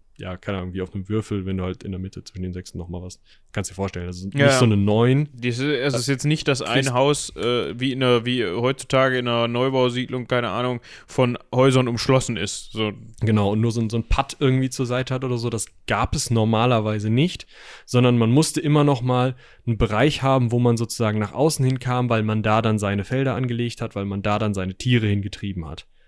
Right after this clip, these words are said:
Speaker 1: Ne? Und dann hatte man also sozusagen diese umfriedete Hofstelle,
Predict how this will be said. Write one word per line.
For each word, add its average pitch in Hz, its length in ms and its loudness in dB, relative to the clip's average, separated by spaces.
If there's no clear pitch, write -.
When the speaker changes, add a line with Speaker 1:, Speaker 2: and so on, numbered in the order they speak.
Speaker 1:
Ne? 113 220 0
Und 120 120 -4
dann 107 160 0
hatte 117 160 -4
man 113 120 2
also 104 220 -2
sozusagen 107 400 -4
diese 101 220 -8
umfriedete 107 600 -4
Hofstelle, 165 500 -2